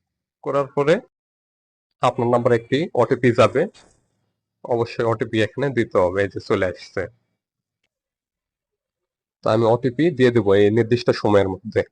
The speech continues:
ঠিক আছে? দেওয়ার পরে এখান থেকে ভেরিফাই করে দেব। আমি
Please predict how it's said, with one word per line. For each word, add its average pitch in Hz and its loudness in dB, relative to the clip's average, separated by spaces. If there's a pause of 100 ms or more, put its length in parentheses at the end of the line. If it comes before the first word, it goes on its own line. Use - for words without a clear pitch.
ঠিক 123 -4
আছে? 127 -2 (2000)
দেওয়ার 123 2
পরে 151 2
এখান 131 0
থেকে 131 4
ভেরিফাই 113 2 (100)
করে 92 -2
দেব। 90 -8 (1500)
আমি 131 0